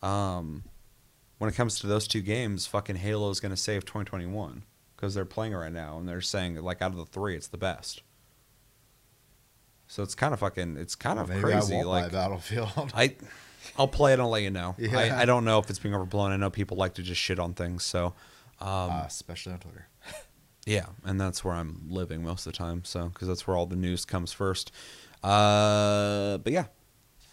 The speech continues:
Speaker 1: I will be playing it on the nineteenth 'cause I'm not buying a second copy of the game. Uh, if anybody knows of a way to upgrade the game on P C, that's where I'm at. Um, let me know because, uh, it's too late now. I'll just wait. Um,
Speaker 2: Yeah.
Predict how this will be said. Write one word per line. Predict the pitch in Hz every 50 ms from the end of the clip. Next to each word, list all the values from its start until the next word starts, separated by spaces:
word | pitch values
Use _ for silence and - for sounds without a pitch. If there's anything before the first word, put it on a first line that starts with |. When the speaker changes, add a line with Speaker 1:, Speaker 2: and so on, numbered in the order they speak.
| - - -
Speaker 1:
I | 110
will | 117 117
be | 117 113
playing | 110 127 120 117 117
it | 117 - - _ _ _ _ - -
on | - 104 107
the | 110 110
nineteenth | 113 113 113 - 107 101 104 104 104 - - _ _
'cause | - 95 98
I'm | 98
not | 98 98 90
buying | 92 92 95 92
a | 90
second | - 87 85 82
copy | - 90 87 82 90
of | 87
the | 87
game. | 90 87 90 92 - - - - - - - _
Uh, | - 90 92
if | 92
anybody | 101 104 98 101 98
knows | 101 95 95 98 98 92 -
of | - 104 92
a | 95
way | 92 95 92 92 92
to | - - 98 92 90
upgrade | 69 92 92 - - 98 95 92
the | 90 95
game | 95 95 92 92 92
on | 90 90 -
P | - - 101 95
C, | - - 101 92
that's | 90 87 -
where | 90 90
I'm | 87 90
at. | 87 87 90 90 - - - - - - _ -
Um, | - 90 90 90 90 87 78 78 87 - -
let | 87 85 85
me | 92 95
know | 87 82 85 107 104 - _ _ _ _ _
because, | - - 92 - 92 85 80 80 - - - - - - -
uh, | - 90 82
it's | 95 101 107 104 -
too | - - - 92
late | 82 67 65 60
now. | 65 67 65 65
I'll | 73 87
just | - - -
wait. | 57 65 - - - - - - - - - - - -
Um, | 98 101 101 101 104 104 101 101 98 98 95 98 101 - _ _ _ _ _ _
Speaker 2:
Yeah. | - - - -